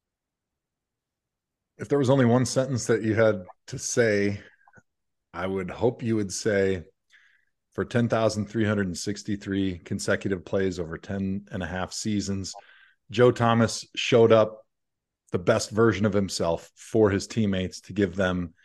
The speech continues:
and his team the best chance to win." And if, if you only get one sentence, I hope that's what you can leave them with.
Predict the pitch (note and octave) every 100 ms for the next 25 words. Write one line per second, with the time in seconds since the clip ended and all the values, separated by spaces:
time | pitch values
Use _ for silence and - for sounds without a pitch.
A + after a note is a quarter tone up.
0 | _ _ F#2+ F2 F2+ - G2 E2+ E2+ E2
1 | - F2 D#2+ - E2 D#2 D2+ - _ _
2 | _ _ _ _ _ - G#2 G2 - C3+
3 | A2 D3 E3+ F3+ F#3 E3 E3 - D#3 D3+
4 | C#3 C3 - _ _ _ _ - _ A2
5 | D3 C3 B2+ - A2+ A2 G#2+ G2+ F#2 F2+
6 | E2 D2+